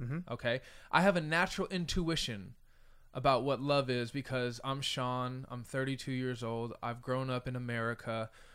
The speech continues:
Speaker 2: you know, with kind of this Americana Christian folk religion mixed with secularism and pluralism. And all of that has combined, in my own personal experiences,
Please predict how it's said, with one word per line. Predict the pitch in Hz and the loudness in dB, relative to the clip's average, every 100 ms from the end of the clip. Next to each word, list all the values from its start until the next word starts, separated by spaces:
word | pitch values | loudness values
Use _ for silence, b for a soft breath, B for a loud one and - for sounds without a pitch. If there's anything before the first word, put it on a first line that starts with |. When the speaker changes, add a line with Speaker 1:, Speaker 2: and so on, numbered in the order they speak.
| b b - | b b -6
Speaker 2:
you | 131 | -4
know, | 117 113 - - | -2 -2 -6 -4
with | 131 117 | -4 -4
kind | 139 131 | -2 -2
of | 123 | -2
this | 120 - | -4 -4
Americana | 127 127 131 131 - 123 127 | -4 2 2 2 -2 -2 -2
Christian | 120 - 139 - 135 131 120 | -6 -4 -4 -2 -4 -4 -6
folk | - 135 127 123 | -2 0 0 -2
religion | 123 123 120 123 123 | -2 -2 -2 -2 -2
mixed | 127 - | -4 -4
with | 139 | -4
secularism | - 135 113 127 120 120 123 127 123 | -2 -4 -4 -2 -2 0 -2 -2 -4
and | 120 | -6
pluralism. | - 123 123 120 120 135 | -4 0 0 0 -4 -4
And | 143 | 6
all | 165 240 220 | 10 10 10
of | 139 | 6
that | 139 131 | 2 2
has | 135 - | -4 -4
combined, | 156 139 143 196 135 135 156 | -6 2 6 6 6 0 -4
in | 156 | -2
my | 156 147 | 0 0
own | 170 | 0
personal | 175 165 170 175 | 0 -2 -2 -4
experiences, | 175 - 180 131 117 151 | -4 -2 -2 -2 -6 -10